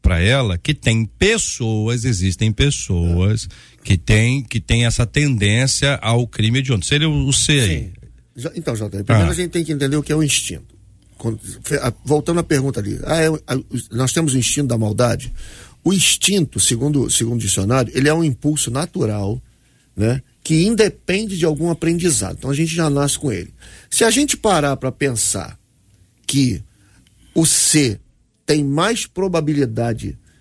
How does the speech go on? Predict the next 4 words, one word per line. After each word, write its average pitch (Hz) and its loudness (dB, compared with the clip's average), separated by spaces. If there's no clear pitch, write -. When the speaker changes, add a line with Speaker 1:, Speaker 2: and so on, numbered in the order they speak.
Speaker 2:
de 113 -2
ser 135 2
alguém 127 0
violento, 117 0